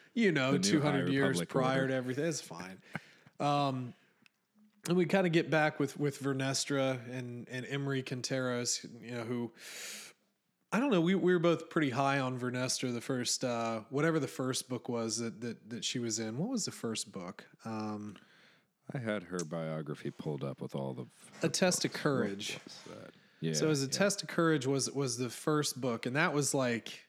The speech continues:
Speaker 1: definitely a young, <laughs> young person's
Speaker 2: <laughs>
Speaker 1: book. Even the
Speaker 2: Yeah,
Speaker 1: binding
Speaker 2: not a
Speaker 1: on that
Speaker 2: terrible
Speaker 1: darn
Speaker 2: book.
Speaker 1: thing.
Speaker 2: And we were just talking about this. I mean, they've all hit well. All the young adult, uh, teenage novels have been pretty consistent
Speaker 1: Yeah.
Speaker 2: for the most part. I don't think we've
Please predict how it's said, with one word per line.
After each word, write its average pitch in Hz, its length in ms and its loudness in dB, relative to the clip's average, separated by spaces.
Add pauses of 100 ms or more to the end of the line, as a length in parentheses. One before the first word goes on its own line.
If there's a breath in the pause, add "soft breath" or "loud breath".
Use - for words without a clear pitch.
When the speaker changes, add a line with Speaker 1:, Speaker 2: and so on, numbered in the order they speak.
(120)
Speaker 1:
definitely 123 640 0
a 113 80 0
young, 117 440 -4 (340 loud breath)
<laughs> - 340 -2
young 196 320 6
person's 185 540 4
Speaker 2:
<laughs> - 80 -2
Speaker 1:
book. 180 300 2 (260 loud breath)
Even 185 260 6
the 151 100 6
Speaker 2:
Yeah, 101 120 2
Speaker 1:
binding 135 360 4
Speaker 2:
not - 80 2
a 120 40 0
Speaker 1:
on 123 60 2
that 131 80 4
Speaker 2:
terrible 147 240 2
Speaker 1:
darn 139 220 2
Speaker 2:
book. - 100 -4
Speaker 1:
thing. 120 320 -6
Speaker 2:
And 76 180 -6
we 80 120 0
were 82 100 -2
just 80 240 -4
talking 90 360 -2
about 71 240 -4
this. 71 200 -6
I 73 60 -6
mean, 71 400 -6
they've 80 200 -4
all 87 180 0
hit 82 200 -4
well. 71 440 -4
All 85 220 -2
the 82 160 -4
young 78 440 -4 (640 soft breath)
adult, 82 480 -2 (220)
uh, 71 360 -4
teenage 76 600 -4
novels 76 500 -4
have 78 120 -6
been 80 320 -4 (140)
pretty 104 240 -2
consistent 127 600 -4
Speaker 1:
Yeah. 370 200 0
Speaker 2:
for 359 80 0
the - 60 -2
most - 300 -6
part. 67 220 -6
I 65 40 -8
don't 90 160 -2
think 104 160 -2
we've 87 220 0